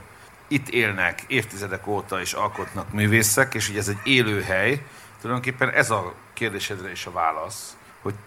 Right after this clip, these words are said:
ténylegesen élő tud lenni a hagyomány. Hát vannak olyan művésztelepeink, ahol semmi nem történik. Tehát ott van a Képzőművészeti Egyetemnek a Tihanyi művésztelepe, hát nincs benne élet. Hát nincsen benne igazándiból aktivitás.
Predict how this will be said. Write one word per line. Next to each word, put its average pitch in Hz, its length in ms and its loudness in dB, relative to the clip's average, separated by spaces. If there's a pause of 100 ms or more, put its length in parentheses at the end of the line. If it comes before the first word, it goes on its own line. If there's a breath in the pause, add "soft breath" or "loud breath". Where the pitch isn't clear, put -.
ténylegesen 110 580 0
élő 101 240 0
tud 95 180 -4
lenni 92 220 2
a 87 60 -2
hagyomány. 80 440 -2
Hát 80 140 -12
vannak 123 300 -2
olyan 107 140 -2
művésztelepeink, 117 760 -2
ahol 117 120 0
semmi 98 280 0
nem 82 160 -4
történik. 80 520 -8 (100)
Tehát 80 240 -10 (320 loud breath)
ott 151 160 0
van 113 120 -2
a 104 80 -6
Képzőművészeti 123 540 4
Egyetemnek 107 400 2
a 98 80 0
Tihanyi 107 340 2
művésztelepe, 127 920 6 (260 loud breath)
hát - 140 -12
nincs 147 220 -2
benne 131 240 4
élet. 95 480 -2 (720 loud breath)
Hát - 80 -16
nincsen 143 320 -2
benne 127 380 4
igazándiból 117 840 0 (560)
aktivitás. 87 1000 -2